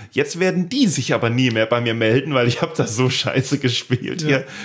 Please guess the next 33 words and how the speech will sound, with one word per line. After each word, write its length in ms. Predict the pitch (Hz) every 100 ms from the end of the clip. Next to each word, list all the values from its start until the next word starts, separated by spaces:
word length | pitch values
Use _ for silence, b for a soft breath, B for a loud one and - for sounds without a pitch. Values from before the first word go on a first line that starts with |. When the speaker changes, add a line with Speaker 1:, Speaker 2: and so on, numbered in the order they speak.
| 185
Speaker 1:
spiel 180 | - 233
doch 100 | 208
mal 100 | 180
ein 80 | 180
bisschen 300 | 175 - 160
Barpiano.“ 640 | 165 170 170 143 131 117
Und 80 | 104
dann 80 | 113
hab 100 | 110
ich 120 | 113
Girl 180 | - 127
from 220 | - 123
Ipanema 560 | 120 120 113 127 127 120
gespielt 640 | 120 120 - 117 113 110
Speaker 2:
Ja, 80 | 165
Speaker 1:
und 60 | 139
dann 140 | 131
Speaker 2:
ja. 60 | 120
Speaker 1:
lies 140 | 202
doch 140 | 190 165
mal 140 | 165
da 140 | 156 151
die 100 | 143
Noten 400 | 143 151 147 104
und, 160 | 104
oh, 200 | 78 107
ich 120 | 95 123
hab 80 | 107
mich 220 | 107 -
echt 320 | 131 - -
blöd 220 | - 156
angestellt. 640 | 98 160 143 - 95 117 180
Speaker 2:
Ja. 240 | 147 131